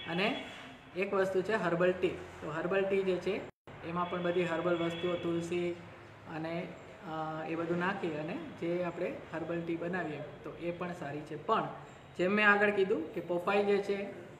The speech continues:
એ ખાલી, અ, પાલક ખાઈને ઇમ્યુનિટી એક દિવસમાં વધારી દે, એનામાં પાવર આવી જાય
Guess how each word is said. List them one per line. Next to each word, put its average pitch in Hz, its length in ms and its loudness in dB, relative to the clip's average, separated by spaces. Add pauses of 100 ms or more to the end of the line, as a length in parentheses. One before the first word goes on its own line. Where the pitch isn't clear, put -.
એ 170 80 -4
ખાલી, 190 420 2 (1040)
અ, 160 280 -4 (1000)
પાલક 175 360 4
ખાઈને 190 220 6
ઇમ્યુનિટી 190 440 4
એક 180 200 6
દિવસમાં 185 380 4
વધારી 185 400 4
દે, 151 380 -6
એનામાં 170 320 2
પાવર 175 280 4
આવી 196 160 6
જાય 180 180 2